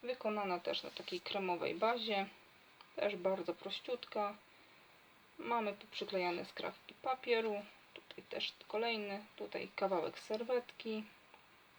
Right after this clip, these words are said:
Tutaj ten panel jest podniesiony na pianeczkach, to jest taka rameczka. No i tutaj właśnie ta naklejeczka też z tych actionowych.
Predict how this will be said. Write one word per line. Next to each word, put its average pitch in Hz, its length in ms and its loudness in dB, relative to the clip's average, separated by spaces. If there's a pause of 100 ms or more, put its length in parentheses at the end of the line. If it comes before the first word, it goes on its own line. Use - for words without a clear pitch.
(520)
Tutaj 202 360 0
ten 214 300 0
panel 196 340 4
jest 180 140 2
podniesiony 196 640 0
na 180 140 0
pianeczkach, 214 880 2 (140)
to - 60 -6
jest - 120 -10
taka 196 200 -2
rameczka. 185 440 0 (240)
No 523 180 2
i - 20 -6
tutaj 202 260 2
właśnie 190 300 -2
ta 180 140 -4
naklejeczka 180 760 0 (500)
też - 420 0 (200)
z - 460 -4
tych 196 220 -6
actionowych. 170 600 -2